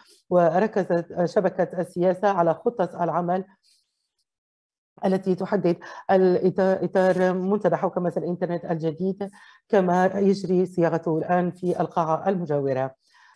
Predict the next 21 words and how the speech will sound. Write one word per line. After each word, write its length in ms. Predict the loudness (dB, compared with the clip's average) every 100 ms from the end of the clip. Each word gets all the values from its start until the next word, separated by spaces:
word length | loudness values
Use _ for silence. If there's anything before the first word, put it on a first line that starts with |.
| _
جلستنا 760 | -2 -2 -2 -6 -4 -2 0 0
اليوم 540 | 0 0 0 -2 -2
سوف 400 | -2 -2 -2 0
تتطرق 680 | 0 0 -6 -2 0 0 -2
إلى 300 | 0 0 0
الممارسات 720 | -2 -2 0 0 0 -4 -2
الفضلى 520 | -6 -4 -2 0 0 -2 _ _ _ -20 _
حول 560 | 0 0 2 2 0 -4 _ _ _ _
مواضيع 800 | 0 2 2 0 -4 -2 -2 -4 -8 _ _ _ -4
م-، 220 | -2 -2
ثلاثة 600 | 2 4 4 2 0 0
مترابطة. 840 | -4 -4 -2 -2 0 -2 0 0
أولًا 560 | 2 2 2 2 -2 -4
الترابط، 760 | 2 4 4 2 -2 -4 -8 _ _ -6
وقد 360 | -2 0 2 2
سمعنا 460 | 2 0 0 -2
ذلك 420 | -2 -2 0 -2
في 160 | -2 -2
العديد 420 | -2 -2 -4 -2
من 260 | -2 0 -2
الجلسات، 880 | -2 -2 -4 0 0 0 -2 -2